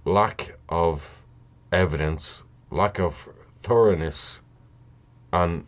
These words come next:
when I reach my conclusions and thoughts on this case, and I'm gonna add to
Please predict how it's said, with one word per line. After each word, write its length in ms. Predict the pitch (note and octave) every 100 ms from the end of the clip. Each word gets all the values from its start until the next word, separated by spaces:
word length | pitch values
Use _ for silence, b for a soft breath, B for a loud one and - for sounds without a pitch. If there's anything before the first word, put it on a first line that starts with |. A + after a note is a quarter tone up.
| _ - - - - - - - - - - -
when 180 | F2+ G2+
I 60 | G2+
reach 320 | G#2 C3 -
my 260 | A2 G2+ F#2+
conclusions 720 | - G2 - G2+ G2+ F2+ D2+
and 160 | E2 D2+
thoughts 360 | F2+ F2 D#2+ E2
on 120 | D#2+
this 160 | D2
case, 400 | - D2 C#2 - - - - - - - - _ -
and 160 | - F2+
I'm 60 | F#2
gonna 260 | G2+ G#2+
add 220 | F#2+ F#2 F#2
to 280 | - D#2+